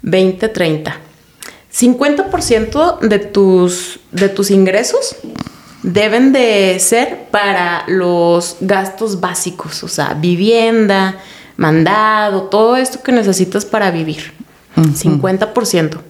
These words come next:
Speaker 1: El veinte por ciento debe de ir para los gastos no esenciales, o sea, para los lujos, para las salidas al restaurante, para el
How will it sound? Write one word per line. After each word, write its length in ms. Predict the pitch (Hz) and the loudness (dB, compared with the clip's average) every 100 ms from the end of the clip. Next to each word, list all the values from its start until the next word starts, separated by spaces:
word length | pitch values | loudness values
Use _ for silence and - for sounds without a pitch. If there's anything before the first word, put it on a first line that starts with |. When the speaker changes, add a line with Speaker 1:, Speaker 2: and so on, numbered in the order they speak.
| - - - - _ | -20 -20 -20 -20 _
Speaker 1:
El 160 | 226 | 2
veinte 260 | 226 254 - | 2 0 0
por 180 | - 294 | -2 -2
ciento 560 | 285 277 269 330 - - | 0 0 0 -2 -4 -2
debe 260 | 202 208 | 0 4
de 160 | 220 214 | 4 4
ir 300 | 214 262 - | 2 0 -2
para 380 | 233 214 226 - | -2 0 0 -2
los 560 | - 208 196 190 196 190 | -2 2 4 4 0 -2
gastos 680 | 190 170 - 196 190 190 - - | -2 -2 -2 0 0 -2 -8 0
no 200 | 175 156 | 2 2
esenciales, 560 | 156 185 240 262 254 | 0 0 0 0 -2
o 40 | 180 | -2
sea, 140 | 160 | -2
para 200 | 156 170 | -2 0
los 200 | 165 160 | 0 2
lujos, 360 | 185 220 226 208 | 2 2 0 -4
para 240 | - 165 | -2 0
las 160 | 156 156 | 0 0
salidas 340 | 156 165 185 | 0 0 0
al 100 | 196 | 0
restaurante, 760 | 170 160 151 160 175 202 202 196 | 0 0 0 2 0 0 -2 -2
para 260 | 185 165 | -2 -2
el 180 | 151 151 | -2 -4